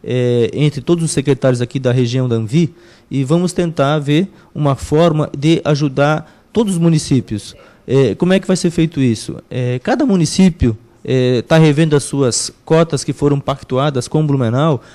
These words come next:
pra tentar ver se a gente consegue ajudar um pouquinho, né, com essas cotas, os municípios que não têm cota nenhuma,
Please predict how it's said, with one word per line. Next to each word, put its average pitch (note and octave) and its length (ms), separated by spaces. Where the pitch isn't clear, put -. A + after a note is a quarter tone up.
pra D#3 140
tentar E3+ 440
ver D3+ 320
se - 220
a C#3 40
gente D#3+ 220
consegue E3 380
ajudar D#3 180
um D3+ 80
pouquinho, E3 500
né, C#3 300
com - 80
essas C#3 280
cotas, E3 420
os G3 240
municípios F3 600
que F3 160
não E3 160
têm E3+ 320
cota E3 420
nenhuma, D3+ 480